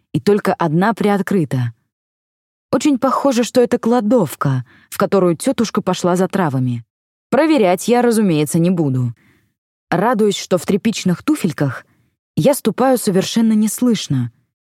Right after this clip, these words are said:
Я поворачиваю в противоположную сторону. Откуда-то я знаю, что кухни обычно устраивают на первом этаже,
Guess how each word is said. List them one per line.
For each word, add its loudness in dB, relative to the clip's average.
Я 2
поворачиваю 2
в -6
противоположную 0
сторону. -2
Откуда-то 0
я 4
знаю, 2
что -4
кухни -2
обычно 0
устраивают 0
на 0
первом 0
этаже, -2